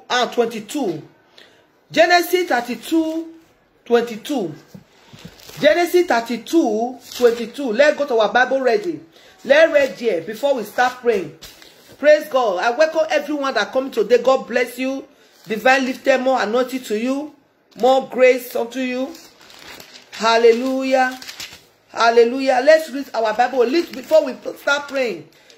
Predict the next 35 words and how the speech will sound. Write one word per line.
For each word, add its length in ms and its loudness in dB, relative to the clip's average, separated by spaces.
I 100 2
don't 140 4
want 180 0
to, 140 4
I 120 2
want 180 -2
to 220 0
do 180 -6
it 260 -4
that 220 0
we 180 -4
get, 520 0
know 220 -2
what 320 -2
we 80 0
are 100 0
praying 260 -6
for. 300 -6
Not 240 2
just 180 2
carry 280 2
to 160 -2
pray. 340 2
Hallelujah. 680 0
Genesis 460 2
thirty-two, 460 -2
by 160 2
special 240 -6
grace 160 -6
one 100 2
twenty-two. 600 -4
A 80 2
Bible 340 4
say, 420 -4
"And 340 2